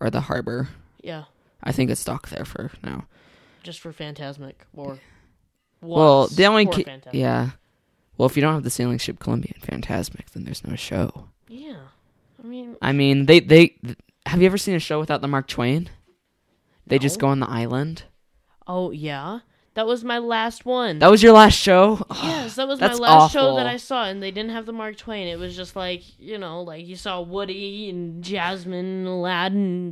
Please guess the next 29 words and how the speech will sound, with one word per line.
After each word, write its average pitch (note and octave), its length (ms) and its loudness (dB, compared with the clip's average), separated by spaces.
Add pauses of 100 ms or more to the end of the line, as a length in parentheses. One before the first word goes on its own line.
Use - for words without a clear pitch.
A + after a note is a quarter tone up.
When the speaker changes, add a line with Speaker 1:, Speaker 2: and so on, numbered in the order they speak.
(140)
Speaker 2:
Donald D3+ 40 6 (120)
Speaker 1:
that's C#4 80 4
one B3 120 10
of A#3 40 8
the A3+ 60 12
Speaker 2:
Duck E3 60 6
up C3+ 40 -10
Speaker 1:
best - 260 4
Speaker 2:
there. - 120 2
Speaker 1:
parts. E3 640 -6 (260)
Speaker 2:
I B3+ 60 -12
know, C4 380 -6
with, F3 260 -12
like, A3 200 -10
the A3+ 60 -20
sparklers F#3 800 -10
and F#3+ 120 -16
stuff. F3+ 220 -12
They A#3+ 80 -2
were C#4+ 100 -6
just C#4+ 180 -8
waving A#3 360 -6
their B3+ 140 -2
Speaker 1:
Mm. G3+ 80 -10
Speaker 2:
ribbons B3+ 520 0 (200)
Speaker 1:
<laughs> - 200 -2
Speaker 2:
on G#3+ 160 -8
Mark B3 200 -8
Twain G#3+ 400 -12